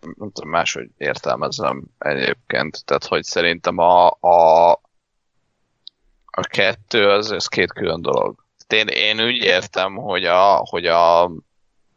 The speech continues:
az átszerkesztés, amit ugye Szerek átszerkesztésnek hívott, az, az az, hogy, ö, amit a Rehoboam csinál velük.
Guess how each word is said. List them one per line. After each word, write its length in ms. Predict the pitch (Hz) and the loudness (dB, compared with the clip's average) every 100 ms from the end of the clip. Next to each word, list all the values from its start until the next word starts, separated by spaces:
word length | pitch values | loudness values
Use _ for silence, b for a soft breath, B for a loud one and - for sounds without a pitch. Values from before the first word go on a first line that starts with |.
| _ _ _ _ - | _ _ _ _ -8
az 180 | 107 117 | -4 0
átszerkesztés, 1300 | 101 107 - 123 95 - - 98 101 - 107 123 | -2 -4 -6 -2 -2 -2 -4 -4 -4 -8 -6 -4
amit 180 | 104 92 | -6 -8
ugye 120 | 98 90 | -8 -4
Szerek 320 | - 82 - | -2 -4 -2
átszerkesztésnek 960 | 82 - 90 80 95 - 92 - 98 - | -2 -2 -8 -6 -8 -6 -6 -6 -6 -6
hívott, 500 | 92 98 113 - - | -6 2 2 0 0
az, 440 | 95 92 95 - - | 2 4 2 -4 -2
az 200 | 95 98 | 0 4
az, 400 | 92 85 110 - | 4 4 2 -6
hogy, 500 | - 92 90 87 85 | -6 0 2 0 0
ö, 460 | 80 80 85 87 76 _ - | 2 2 4 2 0 _ -4
amit 300 | 95 92 98 | -2 -2 -2
a 60 | |
Rehoboam 440 | 95 78 67 71 76 | 0 0 0 -2 -2
csinál 380 | 85 55 57 | -4 -2 -2
velük. 340 | 53 50 50 | -2 -6 -10